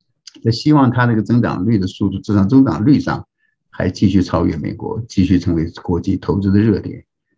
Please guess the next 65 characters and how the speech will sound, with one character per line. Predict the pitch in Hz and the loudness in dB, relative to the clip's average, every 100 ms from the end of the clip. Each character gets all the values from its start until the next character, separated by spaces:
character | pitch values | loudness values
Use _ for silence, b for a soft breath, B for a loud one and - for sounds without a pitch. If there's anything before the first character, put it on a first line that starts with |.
| _ - | _ -2
但 | 107 | 0
是 | 104 | 0
当 | 135 135 | 2 2
时 | 123 107 | 2 -2
他 | 104 135 | -2 -2
也 | 98 | -2
实 | - | -2
际 | |
上 | 98 | 0
也 | 98 67 92 | 2 0 -4
担 | - 98 | 0 0
心， | 101 98 98 | 2 4 4
就 | 98 | 2
是 | 90 | -4
说， | 90 85 90 _ _ _ - | -8 -14 -14 _ _ _ 0
万 | 101 | 4
一 | 98 | 4
美 | 87 | 2
国 | 101 87 | -2 -4
经 | 101 101 | 2 2
济 | 95 | 2
真 | 117 127 | 2 2
的 | |
下 | 117 95 67 | 0 -2 -4
滑 | - - | -8 -12
的 | 87 | -10
话， | 78 - 95 | -12 -12 0
真 | 120 | 4
的 | 113 | 4
进 | 95 | 4
入 | 87 | 0
衰 | - 82 | -2 -4
退 | 95 82 | -4 -4
的 | |
话 | 82 62 | -4 -6
呢， | 55 - _ _ _ _ | -8 -14 _ _ _ _
实 | - - | -10 -2
际 | 95 | 0
上 | 104 | 2
是 | 92 90 | 0 -2
对 | 87 - 110 | -4 0 2
中 | 98 131 | 4 4
国 | 123 | 4
来 | 98 92 | 2 0
说， | 98 | -4
它 | 90 - | -4 -6
这 | 92 | -6
个 | 98 | -6
出 | - 117 | -2 0
口 | 117 - | 0 -2
市 | - 131 | -2 -2
场 | - - 92 | -2 -4 -6
在 | 92 | -4
萎 | - | -4
缩， | - - - - _ _ _ _ - 92 | -6 -10 -12 -14 _ _ _ _ -16 -2
他 | 110 | 0
也 | 98 | 2
不 | 87 | 0
愿 | 87 82 | -2 -2
意 | - | -6
看 | - 87 | -10 -10
到 | - - | -10 -14
这 | - | -18
一 | - | -20
点。 | - | -20